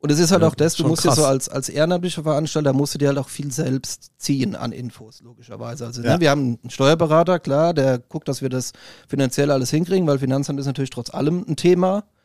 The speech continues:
Speaker 1: ähm, wo du auch höllisch aufpassen musst, auch als Verein und dann als Veranstalter natürlich, klar.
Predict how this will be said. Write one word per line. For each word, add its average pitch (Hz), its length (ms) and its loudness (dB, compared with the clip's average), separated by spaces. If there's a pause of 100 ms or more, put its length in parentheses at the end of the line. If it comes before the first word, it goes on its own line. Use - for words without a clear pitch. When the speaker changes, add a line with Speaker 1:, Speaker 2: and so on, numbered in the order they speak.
(420)
Speaker 1:
ähm, 127 300 0
wo 120 60 -6
du 117 120 -4
auch 135 140 -6 (340)
höllisch 156 240 2
aufpassen 170 460 0
musst, 160 140 -4
auch 135 120 -2
als 135 140 -4
Verein 123 320 -2
und 156 160 0
dann 127 240 0
als - 320 -20
Veranstalter 170 560 -10
natürlich, 180 460 -4
klar. 135 300 -6